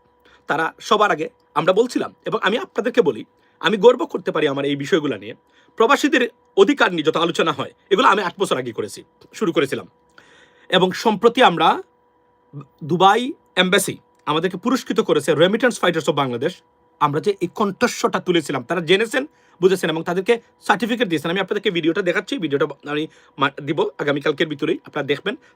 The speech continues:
সার্টিফিকেট সহ Remittance Fighters of বাংলাদেশ, যেটা আমরা, আমি একটা প্রতিষ্ঠাতা সভাপতি, but এভাবে বলা ঠিক না। আম-, মানে আমরা করেছিলাম, যদিও এটা মানে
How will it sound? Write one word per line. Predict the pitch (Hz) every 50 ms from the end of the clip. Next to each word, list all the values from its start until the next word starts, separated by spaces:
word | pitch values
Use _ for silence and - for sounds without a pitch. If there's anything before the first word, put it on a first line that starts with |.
| - -
সার্টিফিকেট | 139 135 - - 185 - 208 190 -
সহ | 165 143
Remittance | 147 165 180 175 196 180 -
Fighters | 190 170 156 185
of | 165 151
বাংলাদেশ, | 143 127 123 151 208 - - _ _ _ _ _
যেটা | - 139 - 190 190 170
আমরা, | 160 170 165 -
আমি | - 143 156 165
একটা | 175 - 175
প্রতিষ্ঠাতা | - 165 156 180 - - 190 196
সভাপতি, | - 220 214 226 233 - 370
but | - 175
এভাবে | 190 202 190 202 185 175
বলা | 160 165
ঠিক | - 190 185
না। | 226 269 349 - _ - - - - - _
আম-, | - 156 160 - - -
মানে | 180 175 170 170 - _ _ _
আমরা | 175 175 190
করেছিলাম, | 185 - 196 214 - 240 220 214 190 175 151
যদিও | 220 185 240 269 247
এটা | - 226 240 - _ _ _ _ _
মানে | - 175 165